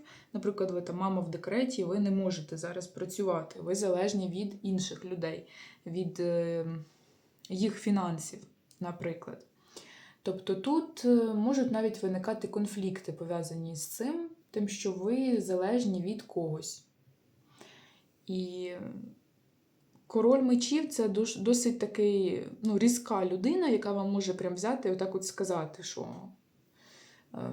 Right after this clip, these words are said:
«Ти не заробляєш, є от тільки моє щось і все». А ще тут що може бути?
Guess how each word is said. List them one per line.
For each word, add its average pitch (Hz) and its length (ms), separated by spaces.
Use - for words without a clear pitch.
«Ти 233 120
не 214 120
заробляєш, 247 960
є 208 180
от 196 180
тільки 185 280
моє 233 340
щось - 420
і 196 40
все». - 380
А 202 340
ще 302 480
тут 269 220
що - 220
може 214 320
бути? 190 640